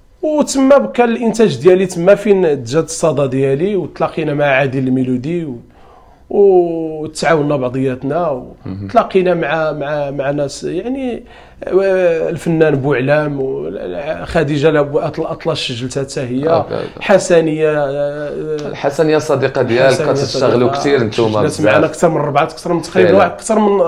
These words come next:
Speaker 1: خمسطاش
Speaker 2: لا،
Speaker 1: البوم
Speaker 2: انا
Speaker 1: سجلت
Speaker 2: عارف
Speaker 1: معايا
Speaker 2: بلي
Speaker 1: في
Speaker 2: عندك
Speaker 1: الشركة.
Speaker 2: العلاقه وطيده مع، آه، لا حسنيه.
Speaker 1: آه، الفنان
Speaker 2: آه.
Speaker 1: الكبير مصطفى اومكيل،
Speaker 2: نعم.
Speaker 1: الفنان احو زار،
Speaker 2: صح.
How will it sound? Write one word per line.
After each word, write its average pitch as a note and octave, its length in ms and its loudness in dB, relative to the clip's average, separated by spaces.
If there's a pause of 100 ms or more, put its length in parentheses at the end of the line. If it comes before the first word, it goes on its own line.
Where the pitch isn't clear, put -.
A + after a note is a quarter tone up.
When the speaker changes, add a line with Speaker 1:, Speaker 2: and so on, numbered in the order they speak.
(120)
Speaker 1:
خمسطاش F#3 520 0
Speaker 2:
لا، - 40 0
Speaker 1:
البوم C#3+ 180 4
Speaker 2:
انا D3 140 4
Speaker 1:
سجلت C3+ 140 2
Speaker 2:
عارف A#2 240 4
Speaker 1:
معايا F3 140 4
Speaker 2:
بلي F3+ 100 6
Speaker 1:
في - 40 4
Speaker 2:
عندك B2 200 0
Speaker 1:
الشركة. D3 120 2
Speaker 2:
العلاقه C#3 500 4
وطيده C#3 360 2
مع، B2 120 2
آه، A#2 600 0
لا G#2+ 220 -2
حسنيه. G2+ 540 0
Speaker 1:
آه، - 20 6
الفنان F3 460 2
Speaker 2:
آه. E3+ 40 0
Speaker 1:
الكبير D#3 460 0
مصطفى D3+ 420 -2
اومكيل، D3+ 640 0
Speaker 2:
نعم. D3 40 -6
Speaker 1:
الفنان C#3+ 480 -2
احو D3 340 -2
زار، D3 380 0
Speaker 2:
صح. C3+ 80 -8